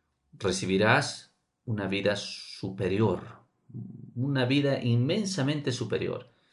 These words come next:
Cristo dijo, "Él vino para que nosotros tengamos vida y la tengamos en abundancia". Él usó palabras superlativas para describir la vida espiritual. Es mucho mejor.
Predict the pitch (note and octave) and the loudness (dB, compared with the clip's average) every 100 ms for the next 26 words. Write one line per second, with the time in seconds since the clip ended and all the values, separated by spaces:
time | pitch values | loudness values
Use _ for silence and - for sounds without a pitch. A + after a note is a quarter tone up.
0 | _ - F#3+ G3 E3 B2+ - - - _ | _ 4 4 4 2 2 -2 -10 -12 _
1 | _ - B2 B2 D#3 G#3 A3 D3+ B2+ A#2 | _ 2 4 8 8 8 4 4 4 2
2 | G#2+ G#2+ G#2+ - D3 D3 D3 B2+ A2+ A#2+ | 0 2 0 2 2 2 0 2 4 4
3 | A#2+ A2+ A#2 D#3+ F#3 - B2+ C3+ C3+ C3+ | 4 2 4 4 4 2 2 4 4 4
4 | B2+ B2 C#3+ D#3+ D#3+ D3+ - _ _ _ | 2 4 2 0 -2 -4 -8 _ _ _
5 | - D3 D3 C#3 - B2 A#2 A#2 A#2 G#2+ | -2 0 2 0 -2 0 2 4 4 2
6 | A2 B2 G2 F2+ - - - _ _ _ | 0 0 0 -4 -10 -12 -14 _ _ _
7 | _ _ _ _ _ _ - D3+ E3+ - | _ _ _ _ _ _ -2 2 2 2
8 | D#3+ F3+ G#2+ - - G2 G#2+ G#2+ G#2 A#2 | 2 2 0 -6 0 2 4 2 0 -2
9 | G2+ G2 F#2+ F#2+ A#2 G#2+ - F#2+ F#2+ F#2+ | -2 0 -2 0 0 0 -2 -2 0 0
10 | F#2+ - G2+ A2 B2 A#2 F2+ F2 F2+ - | -2 -2 0 2 2 0 -2 -2 -4 -6
11 | - - - - - - _ _ _ _ | -8 -8 -8 -10 -12 -14 _ _ _ _
12 | _ _ _ _ _ _ _ _ _ _ | _ _ _ _ _ _ _ _ _ _
13 | _ - - E3+ F#3+ E3 D#3+ - A#3 G3 | _ -14 -8 -8 -6 -6 -6 -6 -6 -6
14 | A#2 - | -8 -14